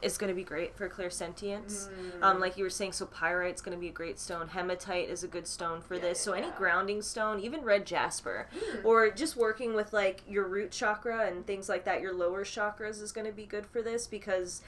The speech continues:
Speaker 1: you know, your lower, your root chakra is gonna be tied to, like, that grounding energy, and your sacral is very gut-based and very like that, and then your heart chakra, I mean, your solar plexus, so, like, that inner ability and magic, and even the
Speaker 2: That
Speaker 1: next one.
Speaker 2: solar plexus, too, it's like that,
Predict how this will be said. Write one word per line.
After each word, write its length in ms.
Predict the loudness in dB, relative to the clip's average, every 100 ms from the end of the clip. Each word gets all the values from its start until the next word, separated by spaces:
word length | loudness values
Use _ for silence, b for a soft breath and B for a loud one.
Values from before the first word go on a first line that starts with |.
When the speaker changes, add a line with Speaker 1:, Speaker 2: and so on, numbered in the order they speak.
| B B
Speaker 1:
you 100 | 0
know, 60 | 2
your 180 | 2 2
lower, 540 | 4 4 4 2 0 -2
your 120 | -2
root 200 | -2 -2
chakra 340 | 0 0 0
is 80 | -4
gonna 140 | -6 -6
be 100 | -8
tied 320 | -4 -2 -2
to, 80 | -2
like, 160 | -2
that 180 | 0 -2
grounding 420 | -2 -2 -2 -4
energy, 360 | -6 -6 -8 -8
and 80 | -6
your 100 | -6
sacral 460 | -4 -4 -4 -2
is 120 | -2 -2
very 220 | -4 -4
gut-based 680 | -2 -4 -4 -6 -4 -6 -6
and 140 | -4
very 440 | -2 -2 0 0 -2 b
like 120 | -2
that, 220 | 2 2 2
and 80 |
then 120 | -2 -2
your 120 | 0
heart 260 | 0 -2
chakra, 420 | -2 -2 -2 -4 2
I 80 | 2
mean, 160 | 4 0
your 80 | -2
solar 280 | 2 2 2
plexus, 460 | -4 -6 -6 -6
so, 120 | 0 2
like, 220 | 2 4
that 320 | 6 4 2 B B B 4
inner 260 | 6 8 6
ability 400 | 6 6 6 4
and 80 | 6
magic, 260 | 6 6 -4
and 80 | -12
even 100 | -10 2
the 60 | 6
Speaker 2:
That 160 | 8 6
Speaker 1:
next 160 | 2
one. 180 | -2 -2
Speaker 2:
solar 440 | 0 2 4 4
plexus, 760 | 4 4 4 2 -4 -2 -2 -6 -10
too, 260 | -8 -6 2
it's 260 | 2 0 -2
like 260 | -2 -2 2
that, 340 | 4 4